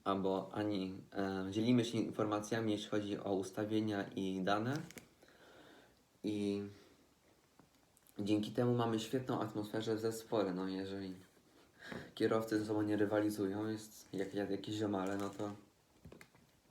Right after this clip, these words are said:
wiadomo, że jest dobra atmosfera w zespole. Było wiele osób, które sugerowały, że powinienem zamienić się na Nico Rosberga, ale ja nie jestem Rosbergiem.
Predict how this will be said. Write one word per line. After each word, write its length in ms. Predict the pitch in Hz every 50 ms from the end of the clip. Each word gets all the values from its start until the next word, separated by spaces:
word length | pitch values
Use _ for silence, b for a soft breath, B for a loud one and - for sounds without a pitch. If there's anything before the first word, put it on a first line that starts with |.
| _ _ _ _ _ - -
wiadomo, 300 | 101 117 147 160 160 123
że 40 | 95
jest 120 | 95 90
dobra 240 | 95 90 92 95 87
atmosfera 500 | 87 - 98 92 - - 92 87 90 87
w 40 | 87
zespole. 440 | - - - - 90 87 87 87 87 - - _ _ _ _ _ _ _ _ _ _ _ _ _ - - - - - - - - - - - - - - B B B B B B B B B B B B B B
Było 240 | - 104 104 110 110
wiele 300 | 104 120 135 131 139 -
osób, 300 | - 120 123 - 135 127
które 200 | - 123 117 117
sugerowały, 720 | - - 110 104 113 107 104 104 104 117 117 120 117 117 107
że 260 | 104 107 104 104 104 107 - - - _ _ - - _ _ _ _ _ _ _ _ _ _ - -
powinienem 520 | - 107 110 113 113 113 117 110 110 107
zamienić 340 | 101 117 107 110 110 110 110
się 100 | - 113
na 100 | 107 107
Nico 260 | 104 107 104 104 117
Rosberga, 580 | 117 110 110 110 110 104 98 90 87 90 90 - -
ale 140 | 113 127
ja 60 | 147 165
nie 120 | 180 185
jestem 280 | 175 165 - 101 92 92
Rosbergiem. 680 | 90 95 95 95 92 92 87 90 87 87 87 87